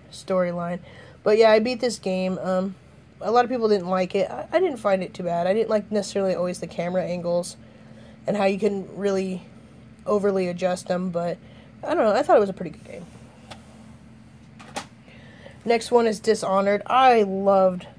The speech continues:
this game. It was so good. Um, at the very end, when you're going up that tower, that tower right there. Anyway, um, the game gave me vertigo when you have to go save that little girl at the end. Oh, it's so good.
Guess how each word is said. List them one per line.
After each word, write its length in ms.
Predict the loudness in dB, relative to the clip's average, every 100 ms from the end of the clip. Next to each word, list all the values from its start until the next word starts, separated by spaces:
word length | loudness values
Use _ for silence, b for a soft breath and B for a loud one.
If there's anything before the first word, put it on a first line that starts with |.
| -10
this 220 | -8 -8
game. 260 | -10 -6
It 80 | -4
was 180 | -2 -4
so 560 | -8 0 4 6 4 0
good. 360 | -4 -2 -2 -6 B B B B B 0
Um, 240 | 4 6
at 160 | 6 4
the 100 | 6
very 260 | 6 4 4
end, 160 | 2
when 80 | 2
you're 60 | 2
going 240 | 2 2
up 100 | 4
that 200 | 2 2
tower, 320 | 2 6 6 4
that 280 | 0 -4
tower 420 | -2 0 2 0 -2
right 180 | -4
there. 180 | -4 -6 -4
Anyway, 460 | 0 2 4 2 -2 B B B 0
um, 480 | 4 4 2 -2 -10 -16 -20 -20 -20 -12
the 120 | -2 4
game 240 | 4 4
gave 100 | 4
me 80 | 0
vertigo 640 | 0 -2 0 -2 -4 -6 -10 -6
when 120 | -4
you 100 | 0
have 160 | -2 -2
to 60 |
go 80 | -4
save 200 | 0 0
that 160 | 2 0
little 140 | 0
girl 220 | 4 4
at 80 | 4
the 120 | 2
end. 240 | -2 -2 -2
Oh, 80 | -6
it's 180 | -8 -10
so 380 | 0 4 4 2
good. 340 | -4 -4 -4